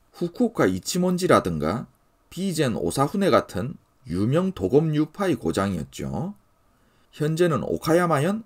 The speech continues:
세토우치시입니다. 얼마 전 그 세토우치시에서 일본의 국보도검 백열한 자루 중에서 마흔일곱 자루가 비젠에서 만든 비젠도인데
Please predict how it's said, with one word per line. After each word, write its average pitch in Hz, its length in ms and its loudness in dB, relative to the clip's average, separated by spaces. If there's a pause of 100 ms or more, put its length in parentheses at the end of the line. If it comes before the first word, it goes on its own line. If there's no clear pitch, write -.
세토우치시입니다. 87 1300 -4 (520)
얼마 208 300 4
전 190 160 2
그 131 100 0
세토우치시에서 127 1200 0 (600)
일본의 202 440 0
국보도검 156 840 2 (400)
백열한 156 760 2
자루 185 220 4
중에서 87 560 -4 (340)
마흔일곱 208 680 2
자루가 110 440 4
비젠에서 175 460 0
만든 87 400 -2
비젠도인데 135 920 0